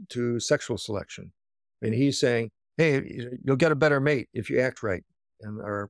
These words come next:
preferable as a mate, socially as well as sexually." And then there's this interesting thing, of course, that at the heart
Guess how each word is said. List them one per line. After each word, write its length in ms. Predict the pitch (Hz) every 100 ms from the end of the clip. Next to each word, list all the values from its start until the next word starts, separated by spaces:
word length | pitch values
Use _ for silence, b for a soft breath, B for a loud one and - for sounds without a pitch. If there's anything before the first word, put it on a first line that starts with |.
| -
preferable 520 | 131 - 107 104 107
as 160 | 107 101
a 60 |
mate, 240 | 101 101 - _ _ _ -
socially 500 | 127 120 - 110 113
as 180 | 107 104
well 220 | 107 110
as 240 | 104 98
sexually." 500 | 120 113 - 95 95 - _ _ _ -
And 160 | 120 127
then 120 | 160
there's 220 | 147 120
this 180 | 117 123
interesting 560 | 127 123 113 104 117 104
thing, 220 | 120 110
of 100 | 104
course, 320 | 113 110 -
that 160 | 113 -
at 160 | 117
the 100 | 113
heart 420 | - - 160 -